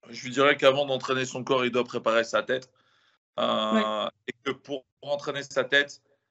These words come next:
Speaker 1: C'est simple. Il établit un contrat avec lui-même. Et une fois qu'il a signé, ça se résume en une phrase.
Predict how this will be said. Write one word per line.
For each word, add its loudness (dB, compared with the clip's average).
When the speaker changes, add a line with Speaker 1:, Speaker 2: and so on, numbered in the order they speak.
Speaker 1:
C'est -2
simple. -2
Il -4
établit 4
un -6
contrat 2
avec 0
lui-même. -6
Et -2
une -6
fois -4
qu'il -4
a 2
signé, -10
ça -6
se -10
résume -6
en -4
une -6
phrase. -2